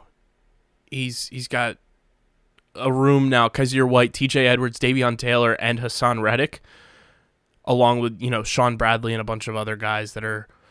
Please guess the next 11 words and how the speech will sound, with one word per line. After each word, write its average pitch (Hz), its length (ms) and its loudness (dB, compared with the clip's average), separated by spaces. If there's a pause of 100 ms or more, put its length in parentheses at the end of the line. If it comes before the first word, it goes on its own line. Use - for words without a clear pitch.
(300)
on 135 100 -2
the 123 80 -2
practice 120 400 4
squad, 117 220 -2
Patrick 117 340 2
Johnson, 113 500 -6
Jacoby 113 400 -6
Stevens, 113 640 -8
guys 117 240 -4
like 113 160 -14
that. 113 340 -4